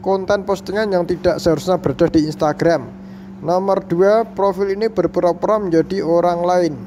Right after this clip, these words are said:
Nomor tiga, pemilik profil ini mungkin berusia di bawah tiga belas tahun. Jadi sahabat tinggal pilih saja yang tengah ya, profil ini berpura-pura menjadi orang lain ya sahabat, tinggal diklik saja. Nah,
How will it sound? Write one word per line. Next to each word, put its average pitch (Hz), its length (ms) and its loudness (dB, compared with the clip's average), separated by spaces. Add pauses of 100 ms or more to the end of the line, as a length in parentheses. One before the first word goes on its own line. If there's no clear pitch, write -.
(600)
Nomor 185 400 0
tiga, 190 320 0
pemilik 196 480 -2
profil 196 320 0
ini 214 240 2
mungkin 214 320 -2
berusia 160 400 0 (200)
di - 120 -6
bawah 170 320 2
tiga 160 320 0
belas 135 320 -2
tahun. 151 400 0 (720)
Jadi 170 320 2
sahabat 202 480 0
tinggal 185 320 0
pilih 185 240 0
saja 185 400 0
yang 165 240 2
tengah 180 340 0
ya, 123 160 -2 (140)
profil 180 400 2
ini 175 240 0
berpura-pura 160 760 0
menjadi 175 720 -2 (320)
orang 185 500 2
lain 185 460 0
ya 120 80 -6
sahabat, 127 400 -6 (400)
tinggal 131 240 -4
diklik 196 480 -4
saja. 165 400 0 (1400)
Nah, 120 160 0